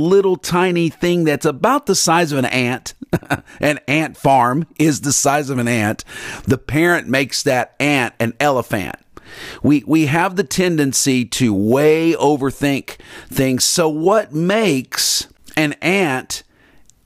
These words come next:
into an elephant? Why is it that when little things come in our lives, we tend to make really big deals about it?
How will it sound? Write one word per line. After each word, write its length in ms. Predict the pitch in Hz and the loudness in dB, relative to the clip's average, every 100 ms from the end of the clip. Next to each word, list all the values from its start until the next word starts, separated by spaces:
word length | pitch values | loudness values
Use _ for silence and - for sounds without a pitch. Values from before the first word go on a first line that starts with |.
| _ | _
into 360 | 170 196 196 202 | -2 0 2 2
an 100 | 185 | 2
elephant? 480 | 214 220 135 101 | 0 0 -2 -4
Why 280 | 98 123 165 | 0 0 2
is 220 | 226 226 | 2 2
it 180 | 165 - | 0 -2
that 180 | 156 131 | -2 0
when 200 | 139 131 | 0 2
little 400 | 123 147 180 190 | 2 2 2 2
things 380 | - 165 165 135 | 0 0 0 -2
come 260 | - 160 | -2 0
in 100 | 156 | 2
our 140 | 143 131 | 2 2
lives, 640 | 127 127 113 107 101 - - | 2 2 2 0 -4 -6 0
we 100 | 139 | 0
tend 360 | - 175 175 | 2 0 2
to 80 | 160 | 2
make 240 | 143 139 92 | 0 -2 -2
really 520 | 104 120 151 151 147 | -2 2 4 4 2
big 600 | 123 95 135 135 120 98 | 2 0 2 2 0 -4
deals 500 | 85 127 131 117 95 | 2 4 4 2 0
about 380 | 98 95 95 85 | -2 0 0 -2
it? 220 | 73 - | -6 -10